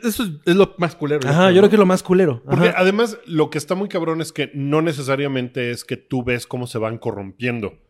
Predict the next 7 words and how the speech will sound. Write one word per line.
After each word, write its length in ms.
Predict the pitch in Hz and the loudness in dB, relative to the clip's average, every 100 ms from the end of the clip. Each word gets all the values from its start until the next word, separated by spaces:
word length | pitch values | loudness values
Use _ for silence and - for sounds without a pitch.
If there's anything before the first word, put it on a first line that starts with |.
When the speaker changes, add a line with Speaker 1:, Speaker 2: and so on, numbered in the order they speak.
| _ | _
Speaker 3:
sino 260 | - 113 | -10 -10
que 220 | 110 117 - | -8 -10 -10
siempre 460 | - 147 147 156 | -2 -2 0 -4
fueron 500 | 143 - 156 147 143 139 | -4 0 2 2 -2 -2
Speaker 2:
Ajá, 260 | 123 156 131 | 2 4 4
así. 320 | 185 175 - - | 6 6 4 -4
Speaker 3:
así. 480 | 123 - 180 170 | -4 -4 -6 -8